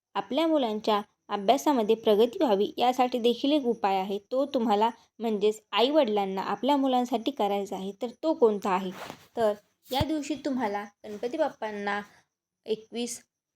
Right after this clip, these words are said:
दुर्वांची जुडी तर आपण अर्पण केलेलीच आहे, तर त्याचनंतर आपल्याला गणपती बाप्पांना एक लाल जास्वंदाचे फूल अर्पण करायचे आहे आणि एक शुद्ध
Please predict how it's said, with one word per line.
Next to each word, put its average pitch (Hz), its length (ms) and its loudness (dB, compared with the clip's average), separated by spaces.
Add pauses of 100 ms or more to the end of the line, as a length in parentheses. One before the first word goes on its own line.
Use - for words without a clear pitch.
(120)
दुर्वांची 208 500 2
जुडी 214 240 2
तर 220 120 2
आपण 226 220 2
अर्पण 233 380 -2
केलेलीच 220 420 0
आहे, 208 260 -2 (200)
तर 208 160 -2 (520)
त्याचनंतर 247 580 0
आपल्याला 202 380 -2
गणपती 202 360 -4
बाप्पांना 220 360 -2
एक 214 120 -8
लाल 208 240 0
जास्वंदाचे 208 480 -4
फूल 233 260 -2
अर्पण 254 340 -2
करायचे 233 420 -2
आहे 214 360 -2
आणि 214 420 -2 (360)
एक 254 200 -2
शुद्ध 262 360 -2